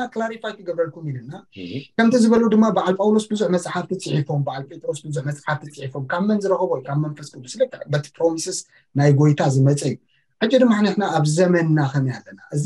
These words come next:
Speaker 1: ዘመን እዚ ዘለና ድማ ብዑድ ተመስረተ ወይ ድማ መሰረት ዝሓዘ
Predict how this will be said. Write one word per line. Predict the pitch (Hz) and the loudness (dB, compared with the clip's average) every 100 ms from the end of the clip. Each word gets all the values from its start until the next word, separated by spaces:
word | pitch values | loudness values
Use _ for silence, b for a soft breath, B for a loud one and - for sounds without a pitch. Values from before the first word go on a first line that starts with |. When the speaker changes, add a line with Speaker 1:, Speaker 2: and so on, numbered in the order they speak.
| 240 | 0
Speaker 1:
ዘመን | 202 196 180 | 0 2 2
እዚ | 165 | 0
ዘለና | 156 165 175 196 | 0 0 0 -2
ድማ | 202 226 302 302 151 - _ _ _ _ - | -2 -2 -2 -6 -10 -16 _ _ _ _ -12
ብዑድ | 233 226 - | -8 -6 -4
ተመስረተ | 185 175 - 180 170 214 | -2 -2 -4 -4 -2 -4
ወይ | 175 151 | -2 -2
ድማ | 151 143 | -2 -2
መሰረት | 143 165 165 143 | -4 -6 -8 -8
ዝሓዘ | 147 139 143 143 | -10 -10 -8 -8